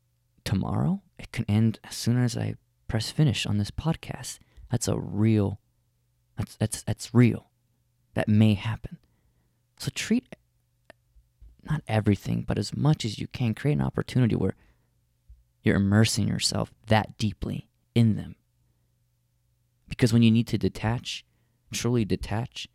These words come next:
you're ready for that. When they're ready to detach from you, you're ready for that. You can go back into that Rolodex in your mind and say,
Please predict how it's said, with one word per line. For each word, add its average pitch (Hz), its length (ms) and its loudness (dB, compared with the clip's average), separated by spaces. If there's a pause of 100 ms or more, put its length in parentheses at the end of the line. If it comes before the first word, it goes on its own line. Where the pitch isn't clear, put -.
(140)
you're 95 160 -4
ready 107 320 2
for - 260 -12
that. - 380 -18 (560)
When 113 160 6
they're 120 160 6
ready 113 280 4
to 104 140 -4
detach 110 400 -4
from 98 180 2
you, 120 220 0 (200)
you're 107 140 0
ready 104 340 0
for - 180 -6
that. - 140 -4
You 101 80 -2
can 104 120 0
go 98 140 2
back 98 380 -4 (220)
into 101 280 -4
that - 140 -4
Rolodex 104 560 -2
in 98 80 0
your 98 100 -2
mind 101 340 -2
and - 100 -6
say, - 260 -6